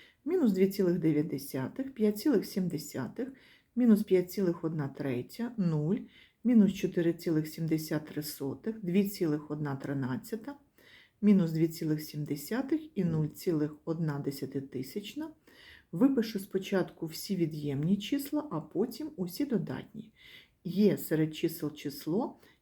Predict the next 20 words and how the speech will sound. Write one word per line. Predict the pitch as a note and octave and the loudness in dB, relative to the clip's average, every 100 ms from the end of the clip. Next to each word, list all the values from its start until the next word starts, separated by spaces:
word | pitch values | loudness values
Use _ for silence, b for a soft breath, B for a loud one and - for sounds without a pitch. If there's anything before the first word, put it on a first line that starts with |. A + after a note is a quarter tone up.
| F#3 | -2
яке | F3 F3 E3+ E3 | -2 0 -4 -2
не | F3+ E3+ E3+ | -2 0 0
є | D#3 D#3 D3 - | 2 2 2 0
ані | D#3+ D#3 C3+ | -2 -2 0
додатним, | C3+ - C#3+ G#3 - E4+ F4+ - | -2 -2 0 -2 -4 -10 -10 -4
ані | F#3+ B3+ F#4+ - | 0 2 0 -2
від'ємним. | F#3+ D#3 C3+ B2+ G3+ - - _ b b b b - | 0 0 -4 -6 -6 -10 -16 _ b b b b -2
Приступаємо | G#4+ - F#3+ - D3 C#3 D3 | -2 -2 -4 -6 -6 -4 -4
до | C#3 G3+ | -4 -4
виконання. | E3+ - B2+ A#2 A2+ A#2+ - | -4 -6 -6 -4 -4 -8 -8
Випишемо | D#3 D#3+ A3+ B3+ F#4 | -4 -4 -4 -4 -6
спочатку | F#4+ - D#3 - D4 - D4 | -6 -8 -8 -6 -6 -4 -8
всі | - A3+ | -6 -6
від'ємні | A#3 F3 E3 D#3+ C#3+ | -4 -2 -2 -4 -6
числа. | - - - - - _ _ B B B B B B - | -10 -16 -18 -18 -20 _ _ B B B B B B 6
Мінус | A#3 G#3 F#3 A#3 D4+ - | 10 10 10 6 4 -4
дві | F3+ F3+ F3+ | -2 0 0
цілих | - G#3+ F3 D#3+ - | 2 2 4 2 -4
дев'ять | D#3 D3+ F3 E3 D3 | -4 0 0 2 0
десятих, | D3+ D3 - - - - - B3 - | 0 -2 -4 -6 -6 -6 -4 -6 -6